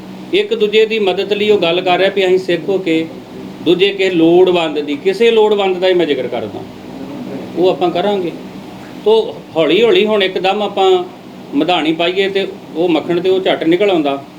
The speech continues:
ਪਰ ਗੁਰੂ ਨਾਨਕ ਪਾਤਸ਼ਾਹ ਦੇ ਬਾਰੇ ਭਾਈ ਗੁਰਦਾਸ ਨੇ ਆਖਿਆ ਸੀ, "ਰੇਤ ਅੱਕ ਆਹਾਰ ਕਰ, ਰੋੜਾਂ ਦੀ ਗੁਰ ਕਰੀ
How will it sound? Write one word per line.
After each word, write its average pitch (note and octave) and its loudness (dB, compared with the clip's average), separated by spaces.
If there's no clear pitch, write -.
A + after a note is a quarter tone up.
ਪਰ F#3+ 2
ਗੁਰੂ D#3 2
ਨਾਨਕ E3 0
ਪਾਤਸ਼ਾਹ E3+ -2
ਦੇ F3 -2
ਬਾਰੇ D#3+ 0
ਭਾਈ E3 0
ਗੁਰਦਾਸ C3 -2
ਨੇ D3+ -4
ਆਖਿਆ D#3 -2
ਸੀ, F3+ 4
"ਰੇਤ D#3 2
ਅੱਕ C3 -4
ਆਹਾਰ C#3+ 0
ਕਰ, C#3+ -2
ਰੋੜਾਂ D3+ 2
ਦੀ D3+ -4
ਗੁਰ D3 -2
ਕਰੀ E3 2